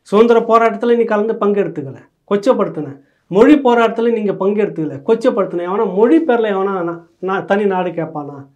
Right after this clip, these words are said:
தமிழ்நாடு தமிழருக்கேன்றப்ப முதல்ல முப்பத்தெட்டுல மெரினா பீச்சில் நம்ம தமிழ் தலைவர்கள்லாம் வந்திருந்தப்ப அதை பார்த்துட்டு பங்கெடுத்துக்கிட்டாரு, உள்ள அவர் பா-, பாடுபட்டார், இல்லைன்னு சொல்ல வரல. அன்னைக்கு முழக்கம் விட்டுட்ட உடனே, நீதி கட்சி கைக்கு வந்துட்ட உடனே அப்படியே ட்ராக்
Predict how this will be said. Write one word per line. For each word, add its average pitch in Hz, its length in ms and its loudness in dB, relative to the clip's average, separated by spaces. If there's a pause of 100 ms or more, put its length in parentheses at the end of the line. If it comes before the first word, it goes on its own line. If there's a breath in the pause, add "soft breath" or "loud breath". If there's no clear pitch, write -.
(320)
தமிழ்நாடு 202 420 -4
தமிழருக்கேன்றப்ப 185 1080 -4
முதல்ல 196 280 -2
முப்பத்தெட்டுல 180 800 -2
மெரினா 185 380 -4
பீச்சில் 175 460 -4 (440 soft breath)
நம்ம 220 320 2
தமிழ் 233 360 0
தலைவர்கள்லாம் 196 560 0
வந்திருந்தப்ப 170 400 -4
அதை 202 300 -2
பார்த்துட்டு 190 420 -2
பங்கெடுத்துக்கிட்டாரு, 185 600 -2
உள்ள 190 280 -4
அவர் 170 200 0
பா-, 185 280 0
பாடுபட்டார், 196 520 0
இல்லைன்னு 190 240 -2
சொல்ல 180 300 -4
வரல. 143 240 -10 (360)
அன்னைக்கு 240 420 0
முழக்கம் 254 440 4
விட்டுட்ட 226 240 -2
உடனே, 202 400 -2
நீதி 233 340 -2
கட்சி 190 400 -4
கைக்கு 202 380 -2
வந்துட்ட 180 220 -6
உடனே 185 220 -4
அப்படியே 247 520 -2
ட்ராக் 220 340 -2